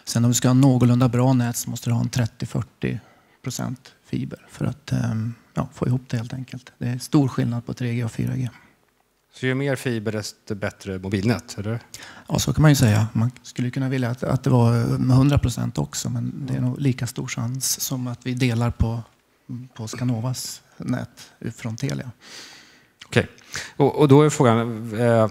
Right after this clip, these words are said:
Speaker 2: vad föredrar ni? Gräva själva eller hyra av någon?
Speaker 1: Ja, om jag fick välja skulle jag gräva alltihop själv. Jag är alltså ansvarig för det fasta nätet och komma fram till, till masterna då, men, eh, eh, det är fullständigt omöjligt. Det, det, det är en kalkyl som inte går ihop. Så att, eh, det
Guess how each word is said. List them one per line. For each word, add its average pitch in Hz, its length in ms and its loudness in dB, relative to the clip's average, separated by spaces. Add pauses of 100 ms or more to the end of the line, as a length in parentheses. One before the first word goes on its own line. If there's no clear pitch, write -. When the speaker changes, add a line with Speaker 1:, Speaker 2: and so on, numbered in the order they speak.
(120)
Speaker 2:
vad 123 240 0
föredrar 127 360 2
ni? 104 100 -2
Gräva 123 400 2
själva 131 360 0
eller 131 140 0
hyra 120 340 0
av 104 100 -2
någon? 95 180 -6 (1400)
Speaker 1:
Ja, - 60 -8
om 127 120 0
jag 117 100 2
fick 123 120 0
välja 123 340 2
skulle 143 200 0
jag 151 100 4
gräva 131 260 4
alltihop 120 380 -8
själv. 135 380 -4
Jag 135 180 2
är 147 40 4
alltså 139 200 -2
ansvarig 131 400 -4
för - 80 -8
det 127 80 -6
fasta 151 360 0
nätet 127 380 0
och 120 80 -6
komma 123 240 -2
fram 147 280 0
till, 123 240 -8
till 123 120 -8
masterna 120 360 -6
då, 117 100 -6
men, 123 320 -2
eh, 120 140 -4 (800)
eh, - 280 -2
det 131 360 -4
är 123 40 -4
fullständigt 120 480 -8
omöjligt. 64 500 -6
Det, - 300 -6
det, 131 320 -6
det 143 200 -2
är 131 40 4
en 123 60 2
kalkyl 127 360 -2
som 127 160 0
inte 127 200 -4
går 127 140 -2
ihop. 147 280 -4
Så - 140 -2
att, - 240 -4
eh, 127 60 0
det 120 160 0